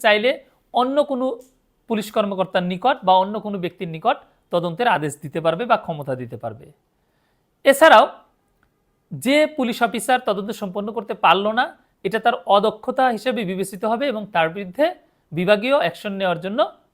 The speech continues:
সুপারিশ করতে পারবে। আমরা ফৌজদারি কার্যবিধির আরও অন্যান্য সংশোধনীগুলো আলোচনা করব, তার আগে আপনাদের জন্য ছোট্ট একটি মেসেজ আছে। ঊনত্রিশ নভেম্বর বার কাউন্সিল এমসিকিউ পরীক্ষা অনুষ্ঠিত হবে। এই পরীক্ষা উপলক্ষে আমরা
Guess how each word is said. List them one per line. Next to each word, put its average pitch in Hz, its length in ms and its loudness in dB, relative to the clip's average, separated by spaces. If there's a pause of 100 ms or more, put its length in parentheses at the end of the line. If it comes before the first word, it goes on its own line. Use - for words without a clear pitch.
(100)
সুপারিশ 151 420 -4
করতে 127 240 -14
পারবে। 107 220 -12 (1200)
আমরা 269 180 4 (100)
ফৌজদারি 277 380 2
কার্যবিধির 247 400 2
আরও 233 160 2
অন্যান্য 214 240 0 (120)
সংশোধনীগুলো 208 540 -6
আলোচনা 160 360 -6
করব, 202 160 -8 (420)
তার 170 160 4
আগে 202 180 -2
আপনাদের 220 340 -10
জন্য 254 120 -12 (100)
ছোট্ট - 260 -18
একটি - 140 -18 (100)
মেসেজ 113 340 -12
আছে। - 180 -20 (1700)
ঊনত্রিশ 277 380 -2
নভেম্বর 277 340 4
বার 185 140 8
কাউন্সিল 214 280 -4
এমসিকিউ 190 400 -8
পরীক্ষা 160 280 -4
অনুষ্ঠিত 156 380 -14
হবে। 220 180 0 (880)
এই 277 160 4 (160)
পরীক্ষা 240 360 2 (160)
উপলক্ষে 226 420 -2 (120)
আমরা 190 160 2